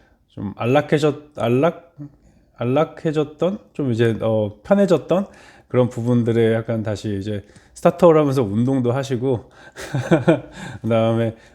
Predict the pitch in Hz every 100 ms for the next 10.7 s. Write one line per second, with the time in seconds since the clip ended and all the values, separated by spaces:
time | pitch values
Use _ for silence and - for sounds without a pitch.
0 | - 104 101 101 113 131 110 98 - 104
1 | 104 123 120 113 95 92 98 - _ -
2 | - _ - 101 107 107 113 107 - _
3 | _ _ _ _ - - _ _ - 117
4 | 107 107 - 214 202 156 170 190 - 117
5 | 117 113 104 - 190 214 180 123 - 147
6 | 131 117 104 104 123 101 98 101 104 113
7 | 98 101 98 - 101 110 107 - - -
8 | - - 113 113 113 110 110 107 107 _
9 | _ - 196 208 202 165 160 131 113 -
10 | 202 196 165 143 143 123